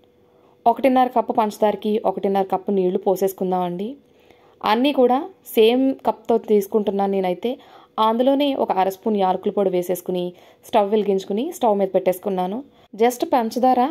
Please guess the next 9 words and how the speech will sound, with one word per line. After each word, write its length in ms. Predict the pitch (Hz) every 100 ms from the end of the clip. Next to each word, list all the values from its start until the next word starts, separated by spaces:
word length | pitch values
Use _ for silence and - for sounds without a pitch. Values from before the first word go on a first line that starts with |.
| 330
మెల్ట్ 180 | 226 208 240
అయితే 120 | 240
సరిపోతుందండి. 680 | 247 220 220 214 214 214 208 302 339 -
మనం 160 | 214 226 214
గులాబ్ 280 | 196 214 208
జాములకి 420 | 240 226 208 226 226 196
ఏ 20 | 202
పాకం 240 | 220 214 214
పట్టుకుంటామో 560 | 196 190 196 185 185 202